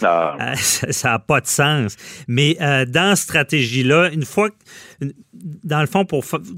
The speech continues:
Speaker 2: faire comprendre nos, nos auditeurs, là, vous allez entendre des spécialistes là-dedans, là. Puis eux, ils vont vous dire comment ça marche, là. C'est un peu ça ?
Speaker 1: Entre autres, en-, entre autres,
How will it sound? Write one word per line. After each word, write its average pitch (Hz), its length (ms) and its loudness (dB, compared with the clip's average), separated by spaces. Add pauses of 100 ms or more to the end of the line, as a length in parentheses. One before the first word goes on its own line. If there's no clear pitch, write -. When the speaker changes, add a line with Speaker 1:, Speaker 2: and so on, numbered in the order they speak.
Speaker 2:
faire 160 160 4
comprendre 156 360 4
nos, 139 280 4
nos 135 400 2
auditeurs, 135 400 0
là, 151 80 0
vous 120 140 2
allez 139 160 2
entendre 156 440 2
des 131 120 4
spécialistes 113 800 -2
là-dedans, 92 420 -6
là. 92 140 -16
Puis 139 200 -8
eux, 165 360 4 (240)
ils 165 140 -8
vont 135 180 2
vous 127 100 2
dire 143 220 2 (100)
comment 151 380 0
ça 113 180 -4
marche, - 400 -8
là. 92 80 -14 (140)
C'est - 160 -8
un 107 80 -4
peu 107 140 -6
ça ? 135 180 -2 (240)
Speaker 1:
Entre 117 180 4
autres, 127 240 6
en-, 110 240 4
entre 113 160 4
autres, 156 200 6